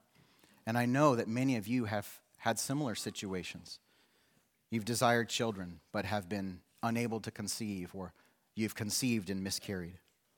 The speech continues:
You've prayed for healing for long periods of time, decades even, and you still continue in sickness. You've prayed to the Lord that you'd be able to move to Anderson County,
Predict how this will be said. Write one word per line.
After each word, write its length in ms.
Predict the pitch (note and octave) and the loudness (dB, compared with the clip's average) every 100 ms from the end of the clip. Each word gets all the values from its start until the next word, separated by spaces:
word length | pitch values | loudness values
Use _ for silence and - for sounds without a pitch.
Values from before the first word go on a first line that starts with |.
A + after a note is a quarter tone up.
| _ _ _ _ | _ _ _ _
You've 180 | A2+ - | -8 -4
prayed 240 | - C#3 C3 | 2 2 2
for 100 | A#2+ | -4
healing 520 | - C3+ B2+ F2 E2+ _ _ _ _ _ | 0 0 0 -4 -10 _ _ _ _ _
for 220 | - G2 F2 _ - | -10 -8 -10 _ -6
long 380 | G#2+ C#3 D#3 B2+ | 4 8 8 4
periods 340 | A#2+ G2+ F#2+ | -2 -4 -4
of 80 | F2+ | -8
time, 380 | - F#2+ F2 E2+ - | -4 -4 -4 -6 2
decades 520 | C3+ - G#2 F2 F2 | 2 2 -2 -4 -8
even, 260 | E2 D#2 - _ _ _ _ _ _ _ _ F#2+ | -12 -14 -20 _ _ _ _ _ _ _ _ -6
and 160 | F#2+ | -4
you 80 | F#2+ | -2
still 240 | - A#2 | -2 -2
continue 420 | G#2+ G#2+ G#2+ G2+ G2 | -2 -4 -6 -4 -4
in 100 | F#2 | -6
sickness. 460 | E2+ - E2 - _ _ _ _ _ _ _ _ _ _ _ _ _ _ - | -10 -14 -20 -20 _ _ _ _ _ _ _ _ _ _ _ _ _ _ -6
You've 360 | A2+ A#2+ A2 - | 0 2 0 4
prayed 340 | C#3+ C#3+ C3+ | 8 8 6
to 80 | B2+ | 2
the 100 | A2 | 0
Lord 480 | A#2 B2+ B2 G2 - _ - | 4 6 4 2 -12 _ 0
that 120 | B2 | 0
you'd 240 | C3+ C#3+ | 4 2
be 140 | B2 C3 | 4 4
able 140 | B2+ | 2
to 100 | A#2+ | -2
move 320 | A2+ C3 C3 | 0 2 2
to 80 | B2+ | 2
Anderson 420 | A#2 A#2+ G#2+ A2 | 0 -2 -2 -4
County, 420 | - G#2 F#2 F2 | -2 -2 -2 -6